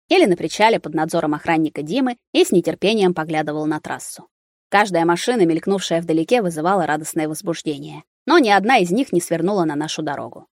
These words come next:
День подходил к концу. Приподнятое настроение испортилось и стало, как прокисшее молоко, горьким и противным. "Дима, я хочу домой", сказал я охраннику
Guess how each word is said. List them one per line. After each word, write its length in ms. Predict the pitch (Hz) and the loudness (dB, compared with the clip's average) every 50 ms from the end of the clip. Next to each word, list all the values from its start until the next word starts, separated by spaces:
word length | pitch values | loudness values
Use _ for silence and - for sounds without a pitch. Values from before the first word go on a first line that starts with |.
| _ _ _ _ _ _ _ _ - | _ _ _ _ _ _ _ _ -6
День 220 | 170 175 320 330 302 | 0 4 6 6 6
подходил 420 | - - - - - 156 175 180 | 4 -2 -4 -4 -2 -2 -2 -4
к 120 | - - | -4 -6
концу. 500 | - - 160 160 - - - 135 135 - _ _ _ _ | -6 -4 -4 -4 -4 -8 -14 -14 -14 -16 _ _ _ _
Приподнятое 540 | - 190 196 190 339 269 226 180 175 170 165 | -2 -2 2 4 4 4 4 2 2 2 2
настроение 580 | 170 170 - - 185 185 196 185 170 160 156 156 | 2 2 0 0 0 0 2 2 2 2 0 -2
испортилось 640 | - - - 269 302 - 247 214 208 196 - - _ _ - 466 | -4 -2 -2 -2 0 0 0 -2 -2 -4 -6 -14 _ _ -6 -2
и 60 | 415 | -2
стало, 360 | 339 - - - 196 226 208 175 | -2 0 2 2 4 4 4 2
как 180 | - 139 - | -2 -6 -4
прокисшее 520 | - 147 143 - 165 156 - - - 156 156 | -4 -6 -4 -4 -6 -6 -4 -2 -2 0 0
молоко, 460 | 156 151 151 151 - - - - - _ _ _ _ - | 0 0 -2 -4 -4 -6 -10 -10 -10 _ _ _ _ -6
горьким 420 | 180 165 165 196 190 185 - 143 143 | -4 0 0 0 0 -2 -8 -12 -10
и 40 | - | -8
противным. 560 | - 156 151 - - 139 143 147 147 156 _ _ _ _ _ _ _ _ _ _ _ _ _ - | -8 -8 -8 -8 -10 -12 -12 -12 -18 -20 _ _ _ _ _ _ _ _ _ _ _ _ _ -8
"Дима, 300 | - 160 160 160 147 139 | -6 -2 0 0 0 0
я 60 | 147 | -2
хочу 260 | - 190 185 - 285 | -4 -6 -6 -4 -4
домой", 420 | 240 185 135 104 - - - - _ _ _ _ _ | -4 -4 -6 -8 -12 -18 -20 -20 _ _ _ _ _
сказал 340 | - - - 185 190 190 180 | -10 -2 0 2 4 4 4
я 140 | 170 170 170 | 4 2 2
охраннику 560 | - - 285 294 262 247 233 - 214 214 | 2 4 4 4 4 0 -2 -4 -8 -8